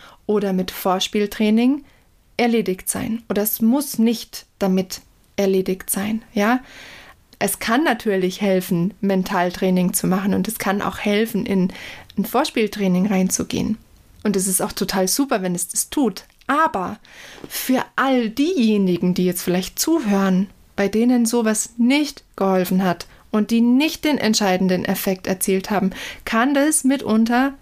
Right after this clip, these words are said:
sehr frustrierend sein und die ganze Sache vielleicht sogar noch schlimmer machen. Dabei finde ich, wäre es so einfach, wenn wir von Grund auf eigentlich mehr Wissen hätten, generell,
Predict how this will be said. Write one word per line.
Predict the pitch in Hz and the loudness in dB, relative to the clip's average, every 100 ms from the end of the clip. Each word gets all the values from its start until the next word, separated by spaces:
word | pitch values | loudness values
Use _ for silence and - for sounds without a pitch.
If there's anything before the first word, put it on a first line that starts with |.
| - | -12
sehr | - 185 | -2 -2
frustrierend | 180 214 226 359 339 170 | 0 -2 -2 0 0 0
sein | - - 214 - - | -4 -4 -6 -8 -4
und | 202 | -2
die | 202 | 0
ganze | 185 185 185 | 0 0 -2
Sache | - 196 214 | -2 -4 -2
vielleicht | 196 190 - | -2 -2 -2
sogar | 185 180 175 | 0 2 2
noch | 175 180 180 - - | 2 2 0 -4 -8
schlimmer | - 254 196 | -2 0 -2
machen. | 196 - 226 - - - - - - - - | -6 -10 -12 -14 -18 -16 -14 -14 -16 -12 -4
Dabei | 185 190 | -2 0
finde | 185 - 254 233 | -2 0 2 2
ich, | - 285 311 311 208 | 0 2 2 0 0
wäre | 208 | 0
es | 202 - - - | 0 -2 -6 -8
so | - - 294 | -4 0 0
einfach, | - 240 269 220 185 254 - 254 - | 2 2 2 2 0 0 -4 -16 -8
wenn | 196 202 220 214 | -2 2 2 2
wir | 208 214 254 311 359 - - - - - - | 2 4 2 0 -4 -14 -20 -20 -20 -20 -18
von | - 214 202 | -4 -2 -2
Grund | - 240 349 392 - | -2 0 0 0 -2
auf | 247 202 208 - - - - - - - - - - | -2 -2 -6 -16 -18 -20 -20 -20 -20 -20 -20 -20 -2
eigentlich | 202 220 285 294 285 233 | 0 4 4 2 2 2
mehr | 220 240 262 240 | 4 4 4 2
Wissen | 240 240 | 0 0
hätten, | 208 220 214 233 269 339 - - | 2 0 0 2 2 -2 -12 -6
generell, | 247 233 220 220 262 269 240 | 0 2 2 2 4 2 0